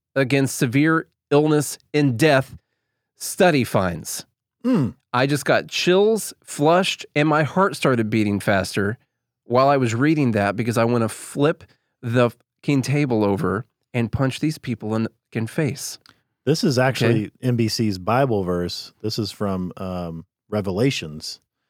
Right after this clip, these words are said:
Speaker 1: <laughs>
Speaker 2: N B C Revelations.
Speaker 1: Yes.
Speaker 2: Chapter twelve,
Speaker 1: Mm-hmm.
Speaker 2: verse eight, section sixteen.
Speaker 1: <sighs> Okay.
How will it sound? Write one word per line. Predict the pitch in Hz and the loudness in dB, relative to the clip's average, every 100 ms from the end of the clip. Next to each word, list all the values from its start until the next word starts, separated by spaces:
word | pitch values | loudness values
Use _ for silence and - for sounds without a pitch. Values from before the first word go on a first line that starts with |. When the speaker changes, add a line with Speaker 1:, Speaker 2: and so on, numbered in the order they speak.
| _ _ - | _ _ -18
Speaker 1:
<laughs> | - - - - | -18 -18 -18 -4
Speaker 2:
N | 117 | 0
B | 117 | 0
C | 110 123 | 0 0
Revelations. | 110 107 98 98 123 127 101 87 85 - | 2 0 0 2 2 0 -2 -6 -8 -6
Speaker 1:
Yes. | 139 113 - - - _ | -2 -2 -2 -10 -14 _
Speaker 2:
Chapter | - 113 101 107 98 92 - | -4 -4 -4 -4 -4 -6 -8
twelve, | - 139 110 90 104 - - | 0 2 2 -2 -6 -10 -4
Speaker 1:
Mm-hmm. | 131 117 98 - _ _ _ _ _ | 0 0 0 -4 _ _ _ _ _
Speaker 2:
verse | - 104 - - | -4 -4 -4 -6
eight, | 113 104 - _ _ _ _ _ _ _ _ _ _ | -6 -6 -8 _ _ _ _ _ _ _ _ _ _
section | - 101 - 95 | -4 -4 -4 -6
sixteen. | - 104 - - 107 80 | -6 -6 -6 -6 -6 -6
Speaker 1:
<sighs> | - | -12
Okay. | - - - - | -18 -18 -20 -20